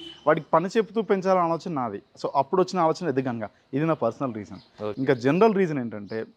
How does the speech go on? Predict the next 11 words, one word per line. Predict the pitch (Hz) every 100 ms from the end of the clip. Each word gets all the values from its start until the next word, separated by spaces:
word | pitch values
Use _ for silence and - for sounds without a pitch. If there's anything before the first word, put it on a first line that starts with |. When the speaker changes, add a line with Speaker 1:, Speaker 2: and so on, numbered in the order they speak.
| _ _ _
Speaker 1:
మీరు | 143 156 151 151 151 156 - - - -
కొ-, | 175
కొన్ని | 143 175 185
ఇయర్స్ | 214 143
బ్యాక్, | 117 - _
ఒక, | 123 123 -
ఒక | 123 131 131
థర్టీ | 135 190
ఇయర్స్ | 175 156
బ్యాక్ | 123 117 120
వరకు | 107 113